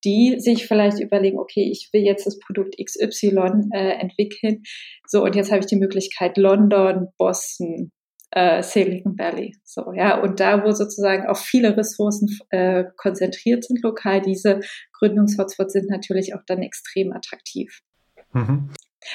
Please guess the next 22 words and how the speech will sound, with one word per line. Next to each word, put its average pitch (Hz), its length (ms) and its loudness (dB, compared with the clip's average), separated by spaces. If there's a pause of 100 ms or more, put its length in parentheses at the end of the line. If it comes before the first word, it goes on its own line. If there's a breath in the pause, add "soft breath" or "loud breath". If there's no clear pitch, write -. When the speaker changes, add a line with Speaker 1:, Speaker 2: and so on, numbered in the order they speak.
(120)
Speaker 1:
Also 220 240 4
kann 233 180 4
man 226 180 8
sagen, 233 520 8 (640 loud breath)
Migra-, 208 600 2
also 190 340 4 (180)
Diversität 220 840 4
ist - 200 -6
gleichzeitig, 208 960 2
äh, 190 460 4 (220)
ein, 185 640 -2
ein 180 180 0
Driver, 202 680 2
aber 196 200 4
auch 202 100 0
ein - 160 -4
Outcome 185 600 0 (340)
Speaker 2:
Mhm. 131 320 0 (140)
Speaker 1:
von 185 380 0
solchen 185 480 -4
sehr 180 320 -2
aktiven, 180 580 -10